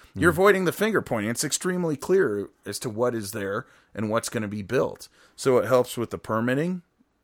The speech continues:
Speaker 1: the assembly of the home package, the inspection,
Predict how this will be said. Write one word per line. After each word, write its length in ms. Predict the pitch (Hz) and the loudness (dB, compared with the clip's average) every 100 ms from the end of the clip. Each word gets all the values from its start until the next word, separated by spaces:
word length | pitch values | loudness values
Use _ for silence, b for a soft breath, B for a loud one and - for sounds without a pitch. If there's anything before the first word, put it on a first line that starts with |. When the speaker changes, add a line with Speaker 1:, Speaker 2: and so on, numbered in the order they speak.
| _ - | _ -12
Speaker 1:
the 160 | 104 107 | -6 -2
assembly 500 | - 127 117 113 104 | 0 0 0 -2 -4
of 100 | 101 | -4
the 80 | 101 | -4
home 180 | 107 101 | -4 -2
package, 600 | 107 101 - 120 - - b b b b b | -2 -2 -2 -4 -6 -14 b b b b b
the 160 | 107 123 | -4 -2
inspection, 760 | 113 - 139 170 - 110 120 | -2 -2 0 0 -2 -4 -4